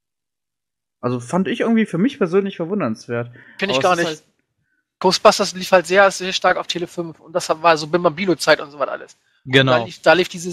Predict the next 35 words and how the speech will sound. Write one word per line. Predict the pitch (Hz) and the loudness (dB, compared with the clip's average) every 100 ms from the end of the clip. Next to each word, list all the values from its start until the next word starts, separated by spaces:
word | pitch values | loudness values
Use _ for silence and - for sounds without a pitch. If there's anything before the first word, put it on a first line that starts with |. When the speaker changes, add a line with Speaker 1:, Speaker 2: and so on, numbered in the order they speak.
| 160 | -4
Speaker 2:
lief | 180 - | -2 -2
diese, | 185 156 | -8 -16
die | 185 | -16
Serie | 165 180 175 | -8 -4 -2
auf | - - | -4 -4
jeden | 180 170 | -8 2
Fall. | 180 170 143 _ _ - | 4 4 0 _ _ -8
Wobei | 160 170 147 | 2 2 2
Visionaries, | 208 214 214 214 220 214 - - | 0 0 -2 -2 -4 -8 -12 0
ähm, | 180 175 175 _ _ _ _ _ _ _ _ _ _ _ _ - | 2 2 -2 _ _ _ _ _ _ _ _ _ _ _ _ -2
da | |
kann, | - - 202 | 0 0 0
konnte | - 214 | 0 0
ich | 208 | -2
mich | 196 | -2
auch | 214 - | -2 -2
nur | 196 214 | -4 -6
sch-, | - - | -6 -2
schwach | - 240 | 0 0
dran | - 202 | -2 -2
erinnern, | 190 208 156 | 0 0 -2
aber | 156 160 160 _ | -4 -4 -4 _
das, | 170 165 | -16 -4
da | 175 | 0
gab's | 190 | 0
ja | 196 | -2
eine | 185 | -4
Neuauflage. | 196 165 - 160 143 143 _ _ _ - | 0 0 2 0 0 -2 _ _ _ -18
Speaker 1:
Mhm. | 127 131 131 _ _ | -16 -16 -18 _ _
Speaker 2:
Und | 202 170 | 0 2
die | 180 | 0
lief | 190 - | 0 0
nicht | 277 - | 0 0
so | 190 | 0
regelmäßig. | 190 160 156 147 - 151 _ | 0 -2 -4 -8 -10 -12 _